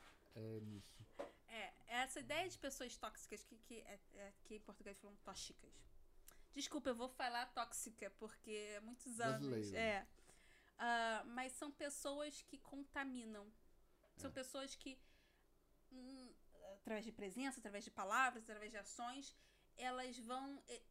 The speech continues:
Speaker 2: deixando resíduos assassinos, não, mas resíduos tóxicos ao seu redor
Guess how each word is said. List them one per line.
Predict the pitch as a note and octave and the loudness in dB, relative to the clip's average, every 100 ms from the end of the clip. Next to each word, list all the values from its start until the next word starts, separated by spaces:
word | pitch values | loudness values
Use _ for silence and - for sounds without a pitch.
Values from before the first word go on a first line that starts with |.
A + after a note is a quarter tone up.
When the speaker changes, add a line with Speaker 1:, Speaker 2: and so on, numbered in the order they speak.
| - - | -20 -12
Speaker 2:
deixando | A3+ B3 - B3+ C4 C4+ | -2 0 2 0 -2 -4
resíduos | - A#3+ B3 G#3+ A3+ G#3 C4+ C4+ - - - - - - - - - - | -4 -4 -2 -4 -4 -4 -4 -4 -4 -6 -12 -20 -20 -20 -20 -20 -12 2
assassinos, | A3+ - C4 - - C4+ B3 B3 | 4 4 2 4 4 4 4 0
não, | G#3+ | 0
mas | G3+ A3 | -2 -2
resíduos | A3+ G#3+ A3 B3+ | 0 0 -4 -8
tóxicos | - A#3 - - B3 F#3+ - - - - - | 0 0 0 -8 -6 -8 -10 -14 -20 -12 2
ao | B3 | 4
seu | A#3+ - A#3+ | 4 2 0
redor | B3 A#3+ A3 A3 | 0 0 4 4